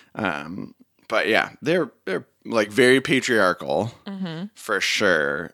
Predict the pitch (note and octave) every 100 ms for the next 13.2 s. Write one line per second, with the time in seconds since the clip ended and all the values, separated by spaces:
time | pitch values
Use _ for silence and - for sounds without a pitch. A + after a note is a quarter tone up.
0 | - A2+ G#2+ G2 F#2 F2+ _ _ - -
1 | - - D#3+ E3 C#3+ - C3+ D3+ G3 G#3
2 | E3+ D3 B2+ A#2+ - - E3 G3 - B2
3 | A#2 G#2 F2 E2+ - - - - A#2+ A#2
4 | A2 G2 F#2 F2 F2 - - A#2+ B2 C3
5 | D#3+ C#3+ G2 - F2 D#2 F2+ - G2+ -
6 | A#2 A#2+ A#2+ C3 C#3 B2+ A2+ G#2+ G#2 G2
7 | G2 G2 - F2 E2+ F2 E2 C2 B1+ -
8 | - A2+ A2+ A2+ G#2+ G2+ F#2 G2 F2+ -
9 | _ _ _ _ _ _ _ - - -
10 | - - C3+ C#3+ D3 C3 B2 A2 G#2+ G#2+
11 | A2+ A#2 A2 A2+ G#2+ G2 G2 F#2+ F2 -
12 | - F2+ - F2 E2 D#2 C#2 E2 F2 G3+
13 | F#3+